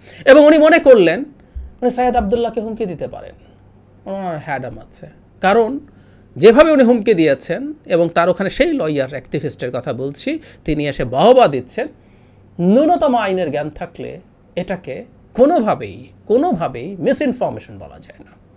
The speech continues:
ওনার হ্যাডাম আছে। এবং আমি এটাও বলতে পারি, আবদুল্লাহর কপালে খারাপিও থাকতে পারে। আবদুল্লাহ তার ভিডিওতে খুব জোর দিয়ে বলছেন, "আমি কারো খাই না, পড়ি না, I don't care anybody, আমিও আদালতে যাব।"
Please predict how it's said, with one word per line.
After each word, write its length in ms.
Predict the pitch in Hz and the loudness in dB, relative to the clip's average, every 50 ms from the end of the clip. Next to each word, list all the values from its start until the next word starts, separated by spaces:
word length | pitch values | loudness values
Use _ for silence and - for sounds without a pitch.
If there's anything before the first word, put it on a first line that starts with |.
| _ _ _ _ _ _ - | _ _ _ _ _ _ -16
ওনার 140 | - 147 117 - | -14 -14 -4 0
হ্যাডাম 280 | 196 180 165 165 139 113 | 2 2 2 2 -2 -2
আছে। 280 | 110 123 - - 302 - - - - - - - | -8 -10 -10 -10 -10 -10 -16 -20 -20 -16 -8 -2
এবং 220 | 175 214 226 208 | 0 0 2 2
আমি 180 | 208 208 220 202 | 0 2 2 2
এটাও 240 | 180 - 254 262 | 4 6 4 4
বলতে 280 | 214 202 190 160 - 170 | 4 4 2 2 0 -2
পারি, 380 | - 147 135 151 147 135 135 - - - _ _ _ _ _ _ - - _ - - - _ _ _ _ _ _ _ _ _ _ _ _ _ _ - - _ _ _ _ _ _ - - | 0 0 -2 -2 -4 -4 -6 -8 -14 -20 _ _ _ _ _ _ -20 -20 _ -20 -20 -20 _ _ _ _ _ _ _ _ _ _ _ _ _ _ -20 -20 _ _ _ _ _ _ -12 -10
আবদুল্লাহর 440 | 175 160 160 240 240 240 214 226 214 | -8 -2 0 0 0 0 -2 -4 -6
কপালে 160 | 208 202 196 | -6 -6 -8
খারাপিও 400 | 190 185 180 185 180 185 160 135 | -8 -8 -8 -8 -6 -6 -6 -8
থাকতে 300 | - - - - - 110 | -8 -12 -18 -18 -20 -20
পারে। 180 | - 113 123 - - - _ _ _ _ | -18 -18 -20 -20 -20 -20 _ _ _ _
আবদুল্লাহ 340 | 143 147 143 165 170 160 | -10 -8 -6 -4 -4 -4
তার 120 | 165 156 135 | -6 -6 -4
ভিডিওতে 380 | 147 165 185 196 180 - 170 | -4 -2 -2 -2 -2 -2 -4
খুব 260 | 160 - - 165 131 113 | -4 -4 -6 -6 -6 -4
জোর 260 | - 180 196 165 151 | -4 -4 -4 -4 -4
দিয়ে 140 | 165 165 151 | -4 -4 -4
বলছেন, 340 | 143 135 135 - - 147 | -4 -6 -10 -12 -12 -12
"আমি 120 | 131 135 127 | -12 -10 -10
কারো 160 | 120 123 127 | -8 -10 -10
খাই 240 | - - - 147 143 | -12 -12 -12 -10 -8
না, 140 | 143 123 113 | -8 -10 -10
পড়ি 260 | - 139 131 127 123 | -10 -10 -8 -8 -8
না, 180 | 127 117 107 107 - _ _ _ _ _ _ - | -8 -10 -12 -14 -20 _ _ _ _ _ _ -18
I 80 | - | -16
don't 140 | 127 120 110 | -14 -14 -16
care 380 | - - 175 185 190 165 151 143 | -12 -4 -2 -2 -2 -2 -4 -8
anybody, 280 | 123 131 120 120 123 | -8 -8 -8 -8 -8
আমিও 180 | 113 139 151 147 | -6 -6 -6 -6
আদালতে 360 | 131 117 127 117 110 110 123 | -6 -8 -8 -10 -10 -8 -6
যাব।" 280 | - - - - 110 | -6 -6 -6 -10 -12